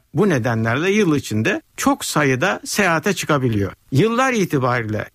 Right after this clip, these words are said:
yurt içinde yapılan toplam seyahat sayısı da artış gösteriyor. İki bin dokuz yılında bir yılda yapılan toplam seyahat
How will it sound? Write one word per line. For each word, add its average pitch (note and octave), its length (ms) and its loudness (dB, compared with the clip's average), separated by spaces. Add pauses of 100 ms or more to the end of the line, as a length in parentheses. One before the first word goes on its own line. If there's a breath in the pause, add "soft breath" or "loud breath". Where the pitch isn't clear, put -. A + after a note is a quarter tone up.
(140)
yurt G3 380 0
içinde C3 380 0
yapılan C#3 540 0
toplam F3+ 540 -2
seyahat F3 580 0
sayısı C#3+ 520 -2
da F#3+ 220 -2
artış C#3+ 380 -2
gösteriyor. G#2+ 640 -2 (180)
İki E3 240 2
bin G#3 280 0 (160)
dokuz D#3 400 0
yılında B2 580 0 (160)
bir G3+ 260 2
yılda A#2+ 540 -2 (300)
yapılan C3 500 -2
toplam D3+ 480 0
seyahat A#2 460 -2